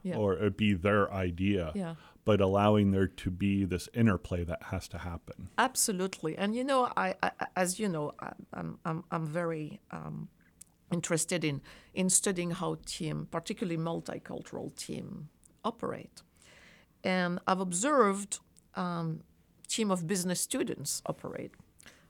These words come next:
Speaker 1: I've observed teams of design students operate.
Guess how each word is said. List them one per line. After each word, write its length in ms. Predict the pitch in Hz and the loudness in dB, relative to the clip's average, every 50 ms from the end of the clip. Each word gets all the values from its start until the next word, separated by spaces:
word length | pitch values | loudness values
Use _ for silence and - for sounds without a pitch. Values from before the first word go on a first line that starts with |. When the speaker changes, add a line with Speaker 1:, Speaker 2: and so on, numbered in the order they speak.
| - | -6
Speaker 1:
I've 120 | - 180 180 | -4 -2 -2
observed 460 | 196 180 175 175 190 196 185 190 - | -2 -4 -2 -2 -2 -2 -2 -4 -4
teams 380 | - - 214 196 185 185 - - | -4 -2 0 0 0 0 0 0
of 200 | 170 160 160 - | -2 -2 -4 -4
design 380 | 143 165 165 151 180 175 175 180 | -2 -2 0 0 0 0 0 0
students 520 | - - - - 427 403 - 165 147 - - | -2 -2 -2 -2 -2 -2 -2 -4 -6 -6 -6
operate. 540 | - 151 - - - - - - - - _ | -8 -10 -10 -10 -12 -12 -12 -14 -16 -20 _